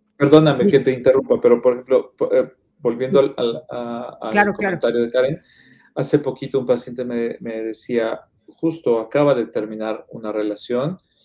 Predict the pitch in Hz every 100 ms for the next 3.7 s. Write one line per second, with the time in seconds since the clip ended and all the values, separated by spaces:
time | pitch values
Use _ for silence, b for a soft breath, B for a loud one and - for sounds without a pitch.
0 | b b - 120 120 120 120 117 - 135
1 | 135 135 123 117 110 - 123 120 117 -
2 | 127 131 131 120 117 - 113 110 113 110
3 | - 110 104 104 - 123 147